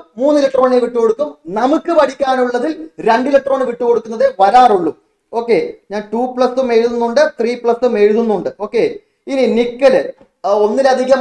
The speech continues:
ഓക്സിഡേഷൻ സ്റ്റേറ്റ് കാണിക്കും. നമുക്ക് പഠിക്കാനുള്ളത് ടു പ്ലസുകളെ വരുള്ളൂ. എസ് എൻ അതുപോലെ ടു പ്ലസുകളെ വരുള്ളൂ. ടു പ്ലസും ഫോർ പ്ലസ് ഒക്കെ കാണിക്കും. ടു പ്ലസ് മാത്രമേ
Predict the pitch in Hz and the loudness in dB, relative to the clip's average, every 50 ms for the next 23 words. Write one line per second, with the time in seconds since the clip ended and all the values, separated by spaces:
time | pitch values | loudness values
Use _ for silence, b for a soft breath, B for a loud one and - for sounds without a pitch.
0 | 220 214 214 226 226 226 262 247 247 240 247 - 254 240 240 254 226 226 220 220 | 0 2 2 2 2 2 0 0 0 0 0 0 2 2 2 2 0 0 -2 -2
1 | 214 220 269 247 214 196 196 226 240 - 302 285 269 240 233 240 - 247 233 226 | -2 -4 -4 -2 -2 -2 -2 -2 -4 -4 0 2 2 2 2 2 2 2 2 4
2 | 220 220 - 311 320 233 - 233 233 240 240 240 247 226 - 240 233 240 233 220 | 2 2 2 0 -2 -4 -4 -4 -4 -4 -4 -4 -6 -6 -4 -4 -2 0 0 0
3 | - 196 202 226 254 233 220 220 202 - _ _ _ _ _ _ _ 180 190 220 | 0 0 2 2 2 2 2 0 0 0 _ _ _ _ _ _ _ -2 -2 -2
4 | 220 - - 285 285 247 233 233 220 220 220 226 226 214 - 214 233 233 233 240 | -2 0 0 0 2 2 2 2 2 2 2 2 2 0 -2 -4 -6 -4 -2 -2
5 | 226 233 240 233 233 233 214 214 214 208 214 208 220 240 - _ _ _ _ _ | -2 0 0 0 0 0 2 2 2 2 2 2 2 0 0 _ _ _ _ _
6 | _ 190 226 220 - 233 226 - 269 254 - 220 226 247 247 247 254 247 247 254 | _ -4 -4 -4 -6 -6 -4 -2 -4 -2 -2 0 0 0 0 0 -4 -4 -4 -4
7 | 254 254 247 226 226 220 220 277 277 247 - - 226 254 254 254 247 247 247 247 | -4 -2 -2 -2 -2 -4 -4 -6 -10 -10 -10 -8 -6 -6 -2 -2 -2 -2 0 0
8 | 226 220 220 220 240 233 240 254 | -2 -2 -2 -4 -4 -4 -4 -2